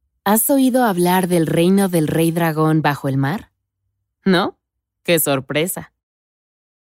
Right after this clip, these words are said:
Resultó que los humanos no visitaban regularmente el fondo del océano,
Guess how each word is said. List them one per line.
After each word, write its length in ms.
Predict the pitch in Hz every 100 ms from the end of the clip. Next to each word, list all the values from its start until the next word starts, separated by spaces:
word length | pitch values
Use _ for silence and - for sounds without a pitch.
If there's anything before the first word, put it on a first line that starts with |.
| _ _
Resultó 460 | - 254 330 294 359
que 100 | 381
los 220 | 349 302
humanos 400 | 226 226 240 240
no 120 | 262
visitaban 540 | 277 277 240 196 190 190
regularmente 760 | 175 160 165 208 202 175 185 185
el 100 | 143
fondo 320 | 156 151 143
del 180 | 139 139
océano, 560 | 147 226 196 135 135